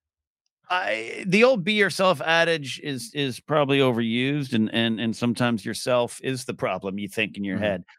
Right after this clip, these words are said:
Speaker 1: Um, I think, um, a lot of the issues, a, and, and it's no easy answer, depression, shyness, anxiety, social anxieties, it's all real, and it's all things to be worked out, but I think sometimes it can be simple in terms of answers, and, and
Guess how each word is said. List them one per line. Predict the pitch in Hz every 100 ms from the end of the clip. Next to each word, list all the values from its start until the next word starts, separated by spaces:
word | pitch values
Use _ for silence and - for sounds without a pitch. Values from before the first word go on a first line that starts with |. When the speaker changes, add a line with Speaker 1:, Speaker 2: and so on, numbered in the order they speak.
| _ _ -
Speaker 1:
Um, | 117 117 117
I | 123
think, | 127 139 127 - -
um, | 127 123 117 113 113 -
a |
lot | 123 127 139
of | 135 110
the | 123 120
issues, | 127 - 127 120 107 - -
a, | 120
and, | 104 123
and | 117 117
it's | 117 -
no | 135 139
easy | 127 123 113 107
answer, | 110 113 127 117
depression, | 101 - 113 104 110 104
shyness, | - 110 107 107 98 -
anxiety, | 104 92 101 104 104 101 98
social | 104 101 104
anxieties, | 101 101 101 101 95
it's | - -
all | 110 107
real, | 101 101 107 107
and | 92
it's | -
all | 101 95 _ - _ _
things | 113 95
to | -
be |
worked | 92 92 82 -
out, | 113 117
but | - 92
I | 90
think | 110 123
sometimes | - 120 98 117 80
it | 82
can | 104 107
be | 104 92
simple | - 95 95 101 92
in |
terms | 95 95 87
of | 82
answers, | 98 131 123 92 98
and, | 92 -
and | 95